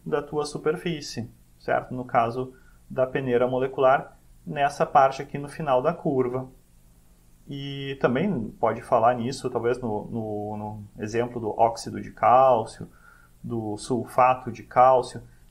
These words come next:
mas eu vou me deter mesmo é na, nas peneiras moleculares aqui no exemplo com vocês,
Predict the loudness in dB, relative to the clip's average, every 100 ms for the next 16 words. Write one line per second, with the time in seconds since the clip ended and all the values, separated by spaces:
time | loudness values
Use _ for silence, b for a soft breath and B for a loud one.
0 | -8 -2 0 0 0 -2 -2 -2 0 2
1 | 0 -2 -2 0 -2 -4 -4 -4 -4 -8
2 | -6 -4 -4 -6 -6 0 2 2 2 -8
3 | -10 -8 -8 -8 -10 -12 -8 -2 -4 -4
4 | -12 -14 -18